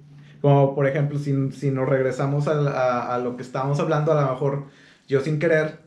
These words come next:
sembré una idea o una curiosidad en, eh, en la maestra. Y, sí, o sea, sí, sin albur, yo estoy hablando bien. <laughs>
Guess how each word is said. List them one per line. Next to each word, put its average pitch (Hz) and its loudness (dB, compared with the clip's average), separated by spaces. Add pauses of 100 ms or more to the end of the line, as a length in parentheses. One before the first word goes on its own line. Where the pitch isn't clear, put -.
(720)
sembré 139 2
una 147 2
idea 147 4
o 147 -2
una 143 -2
curiosidad 139 -2
en, 131 -2 (100)
eh, 123 -6
en 123 -6
la 123 -4
maestra. 151 -2 (580)
Y, 117 -2
sí, 202 -4
o - -16
sea, 117 -4
sí, 120 -6
sin 123 -2
albur, 135 -2
yo 127 -6
estoy - -8
hablando 156 0
bien. 190 0 (640)
<laughs> 147 0